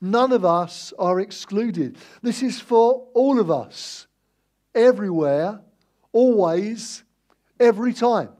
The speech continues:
Do you sort of get the message here? This, this is not for somebody else. This is for you. And you might say to me, "But Graham, I'm not a preacher."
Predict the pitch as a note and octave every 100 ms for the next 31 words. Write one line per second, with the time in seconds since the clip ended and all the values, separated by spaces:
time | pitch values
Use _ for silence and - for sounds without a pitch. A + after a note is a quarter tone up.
0 | _ _ _ _ _ _ _ _ _ _
1 | _ _ _ _ - A#3+ - C4+ A#3 B3
2 | C4+ A#3 B3 B3 G#3+ F#3 - B2+ A#2+ F#3+
3 | - - - A#3 B3 B3+ C4+ C#4 E4 -
4 | B3+ C4+ C#4 B3+ A3 G#3 F4+ F4+ - C4
5 | G3+ G3 - - F#3 F#3+ F#3 F#3 _ _
6 | _ E3 G3 A#3+ D#3+ - - _ _ _
7 | _ _ _ _ _ _ _ _ _ _
8 | _ _ _ _ _ _ G#3+ G#3+ A3 A3
9 | G#3+ G#3 G3+ G#3 G3+ - _ _ F#3 F#3
10 | G#3+ G3+ G3+ F3+ F#3+ F#3 F#3 F3 A2+